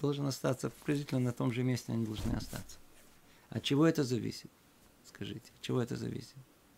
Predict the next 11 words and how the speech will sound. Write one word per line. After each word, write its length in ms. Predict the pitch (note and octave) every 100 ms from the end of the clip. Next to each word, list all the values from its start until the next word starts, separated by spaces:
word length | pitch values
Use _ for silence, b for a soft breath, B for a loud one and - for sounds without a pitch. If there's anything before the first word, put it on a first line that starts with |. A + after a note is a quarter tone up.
| - - - - -
Зависит 320 | - B2 F#3 E3+
от 80 |
того, 240 | - B2+ C#3
есть 220 | D3 E3
ли 80 | D3
у 40 |
нас 420 | C#3+ D3 - - - -
личная 400 | C3 F3+ - C#3
самооценка 800 | - C3 C3 B2+ - D3 C3 -
самих 300 | - A#2 G#2+
себя. 260 | - A#2